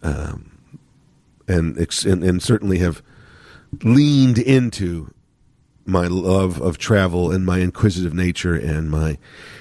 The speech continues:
kind of, um, internal need to explore and question and learn.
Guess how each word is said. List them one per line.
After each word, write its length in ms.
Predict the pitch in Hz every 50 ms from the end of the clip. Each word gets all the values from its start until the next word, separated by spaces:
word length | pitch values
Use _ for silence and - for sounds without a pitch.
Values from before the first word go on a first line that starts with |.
| - _
kind 220 | - - 92 82 78
of, 240 | 82 82 78 76
um, 420 | 76 76 76 76 71 71 65 57 - _ _ _ _ _ _ _ _ _ _ _ - - - _ _ _
internal 640 | - 107 101 95 - - - 143 135 127 123 113 104
need 460 | 98 95 98 101 101 101 98 95 85
to 320 | - - 101 95 87 85 85
explore 760 | - - - - - - - - 98 95 90 87 85 85 80
and 240 | - 82 80 78
question 640 | - - - 90 87 - - - - 82 73 60 -
and 280 | 55 71 76 80 92
learn. 320 | 113 139 127 87 58 53